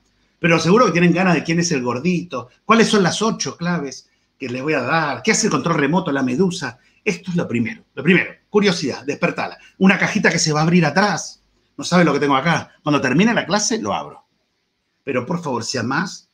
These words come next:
genera cosas curiosas. No solo al principio, vamos a ver que, eh, durante la presentación también tenés que generar curiosidad. La curiosidad es lo que hace que el cuerpo del alumno haga así. ¿Estamos? Así que bueno, lo primero,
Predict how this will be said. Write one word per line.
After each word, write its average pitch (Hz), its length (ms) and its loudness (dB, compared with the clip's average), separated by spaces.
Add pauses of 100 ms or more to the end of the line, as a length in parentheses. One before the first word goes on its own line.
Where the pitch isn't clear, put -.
(160)
genera 123 600 -6 (580)
cosas 135 320 -6
curiosas. 98 520 -8
No 185 160 2
solo 254 280 2
al 165 100 2
principio, 123 600 -4
vamos 170 320 2
a 135 60 -2
ver 156 320 -6
que, 151 260 -4
eh, 123 140 -8
durante 120 380 -2
la 123 100 0
presentación 113 480 -4
también 165 400 0
tenés 127 240 -6
que 113 160 -10 (220)
generar 104 340 -8
curiosidad. 95 440 -12 (280)
La 156 140 0
curiosidad 180 340 4
es 233 60 4
lo 214 100 4
que 165 80 -4
hace 175 220 -4
que - 200 -10 (220)
el 135 160 -12
cuerpo 180 300 -2
del 143 80 -4
alumno 170 200 2
haga 139 120 -2
así. 123 360 -4 (1300)
¿Estamos? 277 400 -10 (420)
Así - 240 -2
que 196 80 2
bueno, 117 360 0
lo 202 160 4
primero, 107 540 0